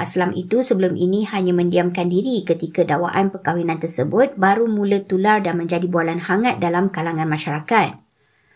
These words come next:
Menerusi Instagram story, Misha telah memuat naik fotonya di Mekah dan menulis tentang ujian yang menimpa dirinya pada ketika itu.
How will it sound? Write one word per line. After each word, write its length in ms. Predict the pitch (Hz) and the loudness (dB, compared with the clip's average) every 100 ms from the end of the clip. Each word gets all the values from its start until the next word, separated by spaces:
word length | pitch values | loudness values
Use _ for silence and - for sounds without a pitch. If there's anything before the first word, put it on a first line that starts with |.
| _ _ _ - | _ _ _ 0
Menerusi 560 | 240 254 269 269 330 | 2 4 2 0 0
Instagram 480 | 262 262 247 254 247 | -2 0 2 2 0
story, 400 | - 175 165 233 | 0 0 0 0
Misha 400 | 226 214 294 294 | 0 0 -2 0
telah 160 | 254 247 | 2 0
memuat 320 | 226 226 - | 0 -2 0
naik 160 | 220 | -2
fotonya 560 | - 208 208 220 214 208 | -2 -2 2 2 2 2
di 80 | 196 | 2
Mekah 480 | 180 180 190 233 226 | 0 0 2 2 2
dan 160 | 208 | 2
menulis 320 | 202 196 208 | 2 2 0
tentang 320 | 208 202 190 180 | 0 -2 -2 -2
ujian 400 | 202 202 208 202 | -2 0 2 2
yang 160 | 180 | 2
menimpa 400 | 180 202 208 277 | 2 0 2 0
dirinya 400 | 214 196 190 196 | 0 0 2 2
pada 240 | 196 175 175 | 0 -2 -2
ketika 400 | 175 - - - | -4 -6 -6 -4
itu. 480 | - 226 180 147 | 0 2 2 0